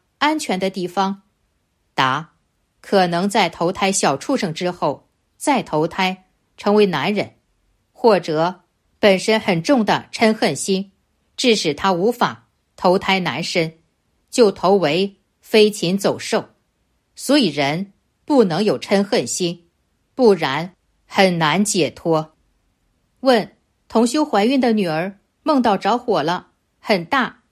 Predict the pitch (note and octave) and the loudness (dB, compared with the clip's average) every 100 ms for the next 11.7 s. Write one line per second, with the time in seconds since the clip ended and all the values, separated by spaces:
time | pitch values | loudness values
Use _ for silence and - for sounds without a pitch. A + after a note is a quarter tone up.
0 | _ - D#4 C4+ G3+ F3+ C#4 C#4 F3+ G3 | _ -4 -2 0 0 0 0 -2 -2 -2
1 | F#3 - _ _ _ _ _ - B3+ A#3+ | -2 -4 _ _ _ _ _ 2 2 2
2 | G3+ C4+ B3+ G#3 A#3+ A3+ A3+ C#4 A#3+ - | -2 0 0 0 -2 -4 -2 -2 -2 -4
3 | F3+ F#3 G3+ _ _ _ C#4 C#4 - D4 | -4 -4 -6 _ _ _ -4 -2 0 -2
4 | G#3+ E3+ - _ _ _ _ G#3+ G3 D4 | -2 -4 -8 _ _ _ _ 0 2 0
5 | - A#3+ B3+ F3 F3 - _ _ _ _ | 0 -2 -2 -2 -2 -6 _ _ _ _
6 | - - A#3+ D4 D4 G3 G#3+ A#3 G3 - | -10 -4 -2 0 0 -4 -2 0 -2 -6
7 | _ _ D#4 C#4+ G3+ G3+ A3 A3 D#4 D4 | _ _ -2 0 -2 -2 -4 -2 -2 0
8 | A3+ E3+ E3+ G3 - _ _ _ _ _ | -2 -2 -2 -4 -6 _ _ _ _ _
9 | - C4 B3+ G#3+ G#3+ A#3 A3 G3+ A3+ A#3+ | -2 -2 -2 -6 -2 0 0 -2 -2 -2
10 | C4+ C4+ C4+ G#3+ - _ _ _ _ - | -2 -2 -2 -2 -4 _ _ _ _ -6
11 | D#4 B3 A3+ - G3+ A#3 | -2 0 -2 -2 -2 -2